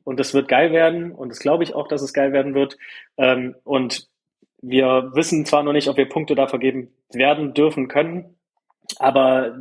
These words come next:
wie gesagt, am Ende bleibt dem D V V, glaube ich, nichts anderes übrig,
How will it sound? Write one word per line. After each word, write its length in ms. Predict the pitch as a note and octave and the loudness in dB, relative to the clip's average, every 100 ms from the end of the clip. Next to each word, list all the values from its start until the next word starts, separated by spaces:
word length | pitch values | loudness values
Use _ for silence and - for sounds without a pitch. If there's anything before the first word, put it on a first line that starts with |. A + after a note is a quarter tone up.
| - | -6
wie 100 | B2+ | 0
gesagt, 300 | C3 B2 B2+ | 2 2 0
am 100 | B2+ | -2
Ende 200 | C#3+ C#3 | 0 2
bleibt 240 | B2+ B2 | 2 0
dem 80 | B2+ | -2
D 100 | C3 | -4
V 140 | B2+ | -4
V, 220 | B2+ B2+ B2+ | -4 -4 -2
glaube 200 | B2 B2 | -2 -4
ich, 80 | |
nichts 160 | C3 B2 | -8 -10
anderes 300 | A#2+ B2 A#2 | -6 -4 -4
übrig, 400 | C3 - A#2 | -4 0 -2